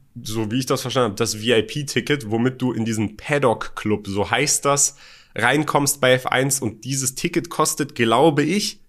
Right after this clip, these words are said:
wie gesagt, ich wurde eingeladen. Ich habe nicht für diese Tickets bezahlt, aber ich glaube, ein Paddock-Pass kostet fünfzehntausend Dollar pro Person für, für ein Rennen, glaube ich. Es gibt ja jeden Monat ein Rennen, das heißt, wenn man da zu jedem Rennen geht, wird's ganz schön teuer.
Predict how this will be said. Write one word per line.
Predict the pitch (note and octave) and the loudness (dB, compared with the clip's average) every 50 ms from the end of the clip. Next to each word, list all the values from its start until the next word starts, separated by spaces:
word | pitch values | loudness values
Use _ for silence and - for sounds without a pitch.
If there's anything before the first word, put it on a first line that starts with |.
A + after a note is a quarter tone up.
| - _ - | -20 _ -8
wie | B2+ B2 | -4 -2
gesagt, | A#2+ A2 G#2 G2+ - | 0 0 0 -2 -2
ich | - - - | -10 -4 -2
wurde | B2+ A#2+ - | 2 2 4
eingeladen. | - A2 A#2+ A#2 G2+ F#2 F2 E2 F2 | 4 4 2 2 0 0 -2 -4 -4
Ich | F2+ - | -4 -6
habe | G2 A2 A2+ | -4 0 2
nicht | B2+ C3+ B2+ - | 2 2 0 -2
für | - - | -4 -4
diese | A#2+ A2+ A2 G2+ | -2 -2 -4 -4
Tickets | F#2+ - - - G#2 - | -6 -8 -12 -12 -12 -10
bezahlt, | - G#2+ - - C3+ C3+ | -12 -10 -4 -2 -2 0
aber | B2+ A2 | 0 -2
ich | G#2 - | -4 -4
glaube, | - A#2+ C#3 C#3+ B2 G#2+ - - - - - - _ | -2 0 0 0 0 -4 -6 -8 -16 -20 -20 -4 _
ein | A2 A2 G#2+ G#2 G#2+ - | 2 2 2 0 -4 -8
Paddock-Pass | - - D#3 D#3 E3 D#3 D3+ - - - - D#3 D#3 - - | -4 -4 -2 0 0 -2 -2 -8 -8 -4 -2 -2 -2 -2 -2
kostet | - D3 C#3 - - - - | -4 -4 -4 -2 -6 -8 -8
fünfzehntausend | - - - D3 D#3+ D#3 - - - - - B2+ A#2 G#2+ - - - - B2+ B2 A2+ A2+ G2+ - | -8 -8 -6 -6 -6 -6 -8 -8 -8 -6 -4 -4 -4 -6 -4 -4 -2 -2 -2 -2 -4 -6 -4 0
Dollar | A2+ A2+ A#2 A2+ F#2 | 0 2 2 2 2
pro | - - A2 | 0 -6 -6
Person | - - G#2 F2+ F#2 A2 B2 D3 E3+ F3 F3 - - - - - _ _ _ _ _ _ _ | 0 0 0 0 2 2 2 2 2 0 -6 -12 -20 -20 -20 -20 _ _ _ _ _ _ _
für, | - - - - - - - - | -14 -10 -10 -10 -10 -10 -12 -12
für | - - - C3 B2 - - - | -10 -2 4 4 4 4 4 2
ein | A#2 B2 C#3+ D#3 D3+ C#3 | 2 4 4 6 6 4
Rennen, | A#2+ A#2+ C3+ D3 D3+ B2+ G#2 F#2 D#2 E2 - - - - | 6 6 6 6 8 6 6 4 2 -4 -12 -18 -20 -14
glaube | - - A2 G#2 B2+ C3 G#2+ G2 F2+ | -4 0 2 4 4 4 4 2 0
ich. | D#2+ D#2 D#2 - - - - _ _ _ _ _ | -2 -4 -6 -10 -18 -20 -20 _ _ _ _ _
Es | - G#2+ - | -2 -2 2
gibt | - - C#3 - | 2 2 4 6
ja | C#3 B2 | 4 4
jeden | A2+ A2 B2+ C#3+ D3+ D#3+ E3+ D#3+ | 6 4 6 6 6 6 6 6
Monat | C#3+ C3+ C3+ C#3+ E3 E3 D#3 D#3+ E3 - - | 6 6 6 6 8 8 6 4 4 2 2
ein | B2 B2 C3+ B2+ | 2 4 6 6
Rennen, | A#2+ G2+ A#2+ B2+ C#3+ F3 G#3 A3 F3 | 6 6 6 4 4 4 4 4 2
das | B2+ - - | 2 2 2
heißt, | B2+ B2+ C#3 C3 - - - - - _ _ _ _ _ - | 2 2 4 2 2 0 -2 -14 -20 _ _ _ _ _ -20
wenn | - A2+ B2 B2+ | -4 2 2 4
man | B2 B2 A#2+ | 4 4 4
da | B2 A#2+ A#2 A#2 | 6 4 4 2
zu | - - A2+ | 2 2 4
jedem | A2+ A#2+ A2+ | 4 4 4
Rennen | G#2+ G#2 A2+ C3 C#3+ | 4 4 6 6 6
geht, | D#3 D3+ C#3+ | 4 4 4
wird's | C3 C3 C3 - - | 2 2 2 0 0
ganz | - A#2 A#2+ B2+ - | 2 2 2 2 2
schön | C#3 B2 G#2+ | 2 2 4
teuer. | B2 B2 B2 G2 - - F#2+ | 4 4 4 4 2 -2 -6